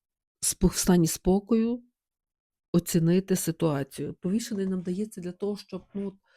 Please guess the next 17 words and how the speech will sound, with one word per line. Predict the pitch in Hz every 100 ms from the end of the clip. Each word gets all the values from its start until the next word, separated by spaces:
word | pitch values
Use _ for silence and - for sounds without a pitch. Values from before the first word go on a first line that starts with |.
| - - - - - _ _
мгм, | 160 165 175 170 - _ _ -
не | 175
приймати | 196 185 175 185 196 196 170
рішення | 165 175 - 170 160 160 156 - - _ _ _ _
спонтанно | - - 175 175 - 147 139 131 123 143
чи | - 165
на | 160 160 -
емоціях, | 170 151 147 143 - 135 135 135 -
чи | - 156 147
от, | 151 147 - -
е, | 147 - -
ж-, | 165 - - - - - - - -
щоб | - 170 -
справді | - - 202 208 214 214
воно | 208 175 175
було | 160 180 190 180 165 - -
виважене | 160 208 202 214 208 208 220